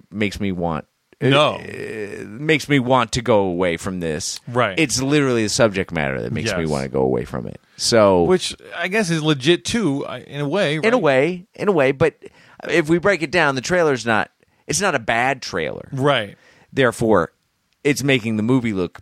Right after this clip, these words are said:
Speaker 1: bad, and therefore I'm w-, wanting to go away from it.
Speaker 2: No.
Speaker 1: It's presenting the film actually probably in a really good way.
Speaker 2: Yeah.
Speaker 1: Which is making me wanna get away from the subject matter.
Speaker 2: <laughs> Right.
Speaker 1: You know, so,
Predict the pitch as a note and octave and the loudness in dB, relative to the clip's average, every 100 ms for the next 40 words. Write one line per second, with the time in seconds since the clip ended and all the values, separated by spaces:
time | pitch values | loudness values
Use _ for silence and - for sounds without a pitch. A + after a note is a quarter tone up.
0 | - G#2+ A#2 F#2+ F#2 F2+ G#2+ G2+ F#2 F#2 | -16 -2 0 2 0 -2 -2 -2 -2 -4
1 | F2+ F#2 F#2 - A#2+ A2+ F#2+ F#2 F2+ F#2 | -4 -4 -8 -10 -2 0 0 -2 -2 0
2 | E2+ D#2+ D2+ E2+ D2+ D#2 C3+ C3 A#2 F2+ | 2 0 -4 -4 -4 -6 -2 0 0 -2
3 | B2 _ D#3+ B2+ C3+ C3+ C3 D#3 B2+ G#2+ | -10 _ -2 0 -2 0 0 0 -2 -2
4 | C3+ B2 G2+ B2 - G#2 F#2 _ _ _ | -2 0 0 -2 -4 -6 -8 _ _ _
5 | _ _ _ _ - - A4+ F4 D3+ B2+ | _ _ _ _ -8 -4 0 2 2 2
6 | D3+ C#3 A#2 A2 G2+ B2 C3+ D#2+ D2 G2 | 2 2 2 0 0 2 2 0 -6 -10
7 | - B2 B2+ D3+ D3 C#3 _ _ - C#3 | -14 -8 -2 0 -2 -6 _ _ -2 -2
8 | C#3 C3+ C3 A2 G#2+ A2+ A2+ A2 A#2+ A#2+ | 0 0 0 -2 0 0 0 -2 0 2
9 | A#2 A2 A2 A2 B2+ A#2+ A2 G2+ C#3+ C3 | 0 0 0 2 0 0 -4 0 0 0
10 | A2+ C#3 F2+ D#3 D3+ - D3+ C#3 C3 C#3 | 0 2 2 0 0 -2 -4 -2 2 2
11 | C3 A#2+ G2+ A2 G3 F#3+ F3 E3 | 4 4 2 0 0 2 2 0